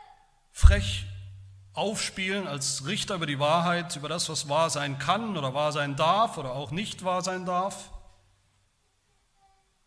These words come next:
Ja, vergib uns unsere Überheblichkeit und lass uns, lass uns annehmen, demütig annehmen, was Jesus Christus über sich selbst sagt, weil seine Worte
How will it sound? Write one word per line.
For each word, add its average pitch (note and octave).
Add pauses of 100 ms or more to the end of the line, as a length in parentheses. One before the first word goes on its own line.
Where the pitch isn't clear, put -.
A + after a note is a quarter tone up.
(720)
Ja, D#3+
vergib E3+
uns -
unsere D3
Überheblichkeit D#3
und D3+
lass C#3
uns, - (440)
lass D3+
uns D3+ (320)
annehmen, E3
demütig G#3
annehmen, C#3+
was B2+
Jesus C#3+
Christus D3
über C#3+
sich C3+
selbst D#3+
sagt, E3
weil C#3
seine D#3+
Worte E3+